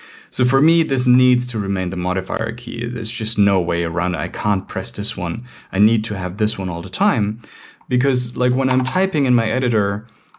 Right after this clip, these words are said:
and I wanna say, for example, um, "You can find the config file in,"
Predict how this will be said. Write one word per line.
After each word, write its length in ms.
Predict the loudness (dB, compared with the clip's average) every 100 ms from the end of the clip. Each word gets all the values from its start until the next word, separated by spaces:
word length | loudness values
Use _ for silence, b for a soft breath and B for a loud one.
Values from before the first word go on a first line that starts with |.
| _ -2
and 100 | 2
I 60 |
wanna 240 | 2 2 -2
say, 680 | -2 0 2 2 0 -6 -6
for 120 | -4
example, 800 | -2 0 2 2 0 0 -2 -6
um, 480 | -6 -4 -4 -4 -6 -8 -8 -2
"You 140 | -2 -2
can 300 | -2 0 0
find 480 | 0 2 4 2 2
the 120 | -2
config 680 | -4 -2 -2 0 0 -2
file 420 | -2 -2 0 -2 -2
in," 420 | 0 2 2 0